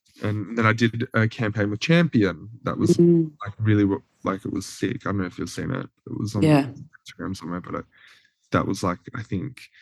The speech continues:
Speaker 1: one of my favorite campaigns I've done so
Speaker 2: Mm.
Speaker 1: far. And so,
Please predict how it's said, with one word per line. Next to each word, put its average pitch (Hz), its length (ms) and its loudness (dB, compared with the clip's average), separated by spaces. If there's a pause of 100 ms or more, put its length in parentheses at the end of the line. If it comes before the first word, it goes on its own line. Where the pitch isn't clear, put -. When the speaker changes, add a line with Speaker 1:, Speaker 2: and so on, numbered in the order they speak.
(360)
Speaker 1:
one 95 600 -2
of 101 300 -6
my 101 160 0
favorite - 560 -6
campaigns 87 420 -6
I've 92 120 -6
done 151 160 2
so - 180 2
Speaker 2:
Mm. - 100 -10
Speaker 1:
far. 80 240 -10 (1000)
And 107 280 4
so, 101 460 6